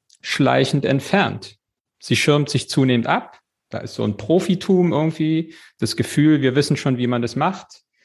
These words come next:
Und sie lässt die Menschen auch zu wenig teilhaben an den politischen Prozessen. Manchmal behandelt sie sie sogar wie kleine Kinder.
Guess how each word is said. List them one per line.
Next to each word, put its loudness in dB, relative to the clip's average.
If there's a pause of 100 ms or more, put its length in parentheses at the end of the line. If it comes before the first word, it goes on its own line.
(240)
Und -6
sie 0
lässt -2
die 2
Menschen 0
auch -2 (260)
zu 0
wenig 0
teilhaben 2
an -4
den -2
politischen -6
Prozessen. -6 (180)
Manchmal 2
behandelt 0
sie -2
sie -2
sogar 0
wie -4
kleine -2
Kinder. 0